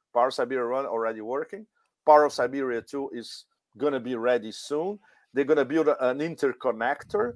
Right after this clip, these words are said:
And, uh, uh,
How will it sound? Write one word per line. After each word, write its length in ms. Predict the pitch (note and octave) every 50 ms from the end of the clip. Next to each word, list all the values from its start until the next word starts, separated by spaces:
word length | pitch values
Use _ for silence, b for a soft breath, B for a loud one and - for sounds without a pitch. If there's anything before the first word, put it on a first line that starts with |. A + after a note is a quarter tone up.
| - _ _ _ _ _ _ - - - - - - -
And, 380 | D#3+ E3 F#3 G3+ G#3+ G#3 F#3 D3+ - - - _ _ _ _ _ -
uh, 520 | D#3 D#3 D#3 D3+ D3+ D3+ D3 C#3+ C#3 C3 A#2+ - _ _ _ _ _ _ _ _ _ _ _ _ _ _ _ _ _ _
uh, 220 | - D3 D3 D3